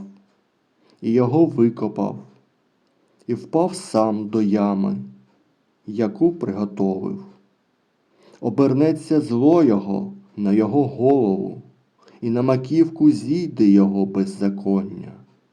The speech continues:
Я ж Господа буду хвалити за його правдою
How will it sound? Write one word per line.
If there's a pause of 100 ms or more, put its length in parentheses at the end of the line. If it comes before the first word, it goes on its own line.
(720)
Я
ж
Господа
буду
хвалити (680)
за
його
правдою